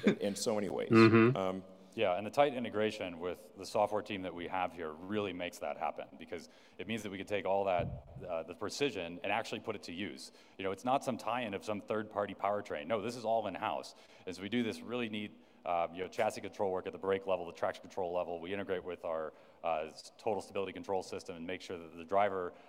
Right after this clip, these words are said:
Speaker 3: you know, has a lot of confidence, but also has everything they need to stay on the road. It's gonna be a, it's a really nice, t-, uh, neat integrated, uh, package overall in terms of, you know, software and control, and it's totally seamless to the driver,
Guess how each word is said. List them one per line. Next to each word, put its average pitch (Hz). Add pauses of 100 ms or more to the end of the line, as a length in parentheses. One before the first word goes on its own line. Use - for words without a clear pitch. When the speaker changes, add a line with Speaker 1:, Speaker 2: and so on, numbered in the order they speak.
Speaker 3:
you 92
know, 82
has 92
a -
lot 92
of -
confidence, 107
but 98
also 92
has 95
everything 117
they 95
need 101
to 90
stay 90
on 85
the 80
road. 76 (260)
It's -
gonna 110
be 110
a, 101
it's 101
a 98
really 127
nice, 107 (180)
t-, -
uh, 92
neat 110
integrated, 101 (180)
uh, 82 (120)
package 107
overall 92
in 123
terms 92
of, 87 (180)
you 92
know, 82
software 92
and 82
control, 85
and 80
it's -
totally 147
seamless 113
to -
the 85
driver, 80